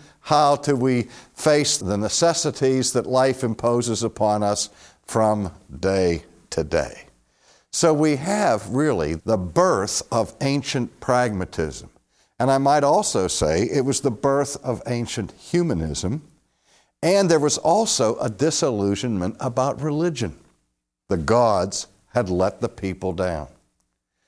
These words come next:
And so now we have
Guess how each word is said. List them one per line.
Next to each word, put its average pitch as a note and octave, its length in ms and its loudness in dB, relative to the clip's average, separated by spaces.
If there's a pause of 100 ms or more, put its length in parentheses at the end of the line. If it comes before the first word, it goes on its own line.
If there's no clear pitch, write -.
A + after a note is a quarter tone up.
(360)
And G#2 180 -2
so G#2 240 0
now A#2 580 0 (280)
we C3 160 0
have G#2+ 340 0